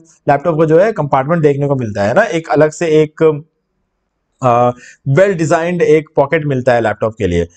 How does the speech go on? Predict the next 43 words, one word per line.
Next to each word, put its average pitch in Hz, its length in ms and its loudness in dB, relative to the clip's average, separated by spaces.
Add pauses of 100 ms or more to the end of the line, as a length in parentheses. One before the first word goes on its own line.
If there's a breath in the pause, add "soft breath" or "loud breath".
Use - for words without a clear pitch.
(160 soft breath)
है 180 60 0
ना, 254 120 0
जिसके 151 260 -2
अंदर 151 140 4
वो 147 80 4
एकदम 139 200 0
अच्छा 147 180 0
खासा 156 140 4
पैडेड 139 340 -2
रहता 135 240 2
है 131 80 0
नीचे 127 260 -4
से, 127 140 0
साइड 123 260 0
से, - 80 -2
हर 127 140 0
जगह 120 220 -2
से, 110 160 -4 (340 loud breath)
तो 262 100 0
वैसा 165 320 0
कोई 233 160 0
कंपार्टमेंट 170 520 -4
इसमें 151 220 -2
नहीं 98 280 -8
है, 87 120 -10 (280)
ठीक 131 140 2
है। 202 80 0 (260 loud breath)
लेकिन 208 240 0
फिर 208 180 0
भी 139 120 0
अगर 139 220 2
मैं 147 100 0
ये 147 60 2
बोलूंगा 143 240 2
फ़िफ़्टीन 151 280 -4
पॉइंट 170 180 0
सिक्स 156 180 -4
इंच 151 160 0
के 160 100 0
लैपटॉप 143 380 0
के 147 80 0
लिए 160 140 2
एक 151 140 0